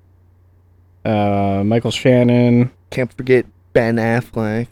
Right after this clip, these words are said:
Speaker 1: Batfleck.
Speaker 2: Ba-, Benny.
Speaker 1: Ron Livingston. Michael Keaton, obviously. Uh, Nicolas Cage,
Speaker 2: Nicolas
Speaker 1: George Clooney.
Speaker 2: Cage,
Speaker 1: <laughs>
Speaker 2: George Clooney. That cracked me up.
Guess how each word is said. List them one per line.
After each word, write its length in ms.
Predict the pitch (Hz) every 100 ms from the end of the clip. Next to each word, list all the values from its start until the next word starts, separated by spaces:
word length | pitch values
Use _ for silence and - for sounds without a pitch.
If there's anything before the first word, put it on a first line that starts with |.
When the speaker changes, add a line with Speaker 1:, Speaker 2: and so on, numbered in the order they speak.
| _ -
Speaker 1:
Batfleck. 880 | 113 - - 123 120 117 117 - -
Speaker 2:
Ba-, 500 | - 120 117 120 135 - _ _
Benny. 360 | 143 127 135 151
Speaker 1:
Ron 300 | 131 127 123
Livingston. 1120 | 123 120 120 113 - 123 117 117 117 117 117 113 _ _ _
Michael 360 | - 135 120 123
Keaton, 360 | - 135 117 117
obviously. 800 | 117 107 107 - 113 107 110 110 _ _ _ - - _ _ _ -
Uh, 600 | 120 110 107 104 98 98 - _ - - _ - 143
Nicolas 340 | 127 113 -
Cage, 680 | - 147 131 123 123 110 139
Speaker 2:
Nicolas 400 | 143 156 156 -
Speaker 1:
George 120 | 151
Clooney. 680 | 139 135 135 135 151 160 226
Speaker 2:
Cage, 120 | 220
Speaker 1:
<laughs> 0 |
Speaker 2:
George 420 | 156 143 139 -
Clooney. 840 | - 147 147 151 147 143 143 139 147 - - - - - _ -
That 320 | 113 123 104
cracked 340 | - 107 104
me 120 | 95 98
up. 240 | 95